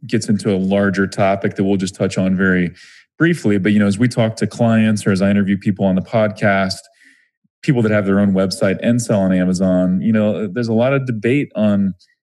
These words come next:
what should the strategy be there. Should I try to send people to my website, or should I try to send them to Amazon? And I think the best approach is, if someone has clearly identified themselves as an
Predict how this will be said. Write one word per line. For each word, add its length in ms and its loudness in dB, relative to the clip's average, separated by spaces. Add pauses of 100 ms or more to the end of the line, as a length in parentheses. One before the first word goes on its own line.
(160)
what 120 -10
should 140 -6
the 80 -6
strategy 360 -2
be 120 0
there. 160 0
Should 160 -4
I 40 -4
try 140 -4
to 60 -2
send 240 -4
people 180 -6
to 100 -6
my 100 2
website, 420 0
or 40 -4
should 120 -8
I 40 -4
try 140 -4
to 60 -2
send 180 -4
them 80 0
to 180 -8
Amazon? 520 0
And 100 -2 (100)
I 120 -4
think 260 -2
the 80 -6
best 340 -2
approach 400 -4
is, 300 -2 (520)
if 100 -10
someone 400 0
has 280 0 (280)
clearly 480 0
identified 720 0
themselves 480 -2
as 140 -6
an 80 -4